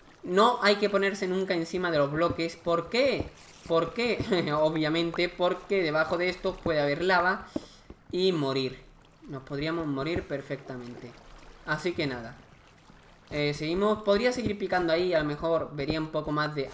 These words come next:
iron, como aquí, que voy a ver que hay más. ¿Lo veis? ¿Lo veis? Es que yo no fallo. Yo no fallo prácticamente nunca. Así que nada.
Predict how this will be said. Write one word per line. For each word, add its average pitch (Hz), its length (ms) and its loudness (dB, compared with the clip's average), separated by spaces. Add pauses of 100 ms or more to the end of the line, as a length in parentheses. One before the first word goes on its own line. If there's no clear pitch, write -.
(100)
iron, 175 240 0
como 135 460 -4
aquí, 180 480 -4
que 151 80 -4
voy 139 140 -2
a 139 60 0
ver 139 200 0
que 143 100 -4
hay 139 100 0
más. 143 300 -2
¿Lo 143 160 0
veis? 220 420 0
¿Lo 147 140 -6
veis? 226 260 -2 (380)
Es - 80 -10
que 156 160 0
yo 147 100 0
no 143 100 0
fallo. 175 280 0
Yo 151 120 -2
no 202 120 0
fallo 196 280 0
prácticamente 165 580 -4
nunca. 127 300 -8 (520)
Así 147 280 -2
que 151 160 -4
nada. 113 200 -8